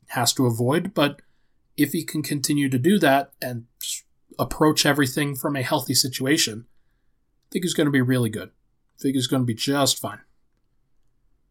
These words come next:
Let's talk Nikola Jokic.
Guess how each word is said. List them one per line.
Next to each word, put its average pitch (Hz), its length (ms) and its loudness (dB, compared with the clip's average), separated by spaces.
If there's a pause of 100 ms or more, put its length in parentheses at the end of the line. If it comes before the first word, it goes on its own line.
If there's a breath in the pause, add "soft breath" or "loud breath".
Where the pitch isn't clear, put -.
(2750 loud breath)
Let's - 140 0
talk 190 220 6
Nikola 170 280 4
Jokic. 160 520 0